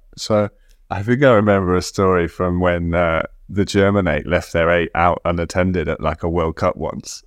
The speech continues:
Speaker 2: and, like, Phelan snuck over and measured everything. <laughs> I don't know what,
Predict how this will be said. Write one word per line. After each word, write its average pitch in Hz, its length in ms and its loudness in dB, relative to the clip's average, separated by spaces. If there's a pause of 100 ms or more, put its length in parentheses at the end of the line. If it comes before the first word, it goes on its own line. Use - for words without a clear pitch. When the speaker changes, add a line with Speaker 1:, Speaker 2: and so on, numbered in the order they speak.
Speaker 2:
and, 107 140 -2
like, 104 200 2
Phelan 120 360 0
snuck 120 340 0
over 143 300 2
and 127 140 -2
measured 135 340 2
everything. 139 480 2 (440)
<laughs> 170 500 -4
I 143 60 4
don't 160 180 2
know 135 100 4
what, 120 180 0